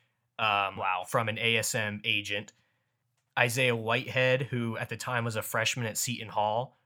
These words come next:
Speaker 1: received twenty-six thousand dollars, according to F B I documents, from a, uh,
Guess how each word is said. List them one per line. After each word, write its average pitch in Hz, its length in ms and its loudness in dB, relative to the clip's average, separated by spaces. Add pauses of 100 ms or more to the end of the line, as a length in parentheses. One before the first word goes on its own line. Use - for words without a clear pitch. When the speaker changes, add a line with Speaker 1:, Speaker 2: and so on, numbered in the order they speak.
(120)
Speaker 1:
received 110 640 -2 (140)
twenty-six - 640 -4 (100)
thousand 107 480 0
dollars, 107 580 0 (340)
according 113 480 -2
to 113 160 -4
F - 140 -4
B 110 140 0
I 104 140 2
documents, 104 680 -4 (400)
from 110 560 0
a, 107 240 2
uh, 101 280 2